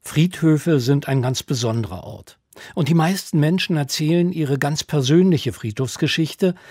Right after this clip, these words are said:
wenn man auf dieses Thema zu sprechen kommt. Das geht mir nicht anders. Als Theologiestudent in Ostberlin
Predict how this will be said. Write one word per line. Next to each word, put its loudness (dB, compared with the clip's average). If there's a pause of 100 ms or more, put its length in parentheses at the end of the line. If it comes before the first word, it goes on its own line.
(200)
wenn 0
man 2
auf 0
dieses -2
Thema 2
zu -4
sprechen -4
kommt. -10 (540)
Das 0
geht 4
mir 6
nicht 0
anders. -6 (760)
Als -2
Theologiestudent 0
in -4
Ostberlin 0